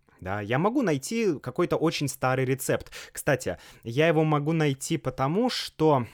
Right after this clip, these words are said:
а, вы все знаете Ивана четвёртого, да, Ивана Грозного, царя. Так вот, у него был советник, протопоп, а, Сильвестр. Его звали Сильвестр. Протопоп — это, ну,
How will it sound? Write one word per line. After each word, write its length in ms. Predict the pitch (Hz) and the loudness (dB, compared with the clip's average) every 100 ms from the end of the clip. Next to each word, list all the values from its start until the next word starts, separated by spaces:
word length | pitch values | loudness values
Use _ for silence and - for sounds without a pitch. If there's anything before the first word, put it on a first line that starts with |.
| - | -10
а, 320 | 120 120 117 120 | -4 -2 -4 0
вы 180 | 151 | 0
все 240 | 143 139 120 | 0 -2 -2
знаете 540 | 131 127 110 - 104 104 | 0 -2 -2 -4 -4 -4
Ивана 560 | 120 127 120 107 98 - - | 0 0 2 -2 -6 -12 -10
четвёртого, 880 | - - 156 226 - 127 98 90 87 | -8 -2 0 2 2 0 0 -4 -12
да, 180 | - 110 | -10 -8
Ивана 440 | 113 117 120 110 104 | -6 -2 0 0 -2
Грозного, 600 | 123 123 101 98 90 - _ - | -2 -2 -2 -8 -10 -14 _ -10
царя. 440 | 117 110 95 85 - - - - - | -6 -2 -4 -6 -12 -18 -16 -14 -8
Так 160 | 135 | 0
вот, 140 | 175 - | 0 2
у 80 | 143 | 0
него 360 | 151 175 233 | 2 4 4
был 580 | 156 147 185 190 180 151 - - | 4 4 6 6 6 2 -6 -8
советник, 880 | - 139 135 139 139 - 95 - - _ - - - | -4 0 0 2 2 0 -10 -10 -18 _ -20 -16 -8
протопоп, 640 | 123 - 117 - 185 185 - - _ _ - | -6 -4 -4 0 2 4 4 2 _ _ -8
а, 220 | 120 117 | -4 -4
Сильвестр. 880 | - 139 127 131 113 - 90 - - _ _ _ - | -2 -2 0 0 0 -2 -8 -12 -14 _ _ _ -16
Его 220 | 98 107 | -10 -8
звали 260 | 110 107 110 | -6 -6 -6
Сильвестр. 680 | - 110 101 104 - - - - - - | -8 -10 -6 -6 -6 -12 -18 -18 -12 -4
Протопоп — 680 | 147 - 156 240 254 254 - | -2 0 0 6 6 6 -2
это, 540 | 151 151 147 135 123 - - - | -2 0 2 4 2 -2 -16 -10
ну, 260 | 151 170 | -6 -6